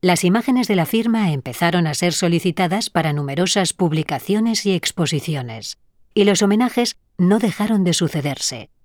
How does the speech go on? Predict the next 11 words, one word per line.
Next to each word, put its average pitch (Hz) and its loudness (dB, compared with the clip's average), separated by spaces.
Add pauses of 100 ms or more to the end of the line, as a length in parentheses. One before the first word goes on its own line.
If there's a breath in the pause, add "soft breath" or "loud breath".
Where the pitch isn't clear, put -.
(140)
especialmente 185 2
en 202 2
la 156 2
figura 185 0
de 165 0
Alfonso 170 -2
Hijo. 113 -10 (800)
Poco 190 2
antes 196 2
de 165 2
morir, 147 -2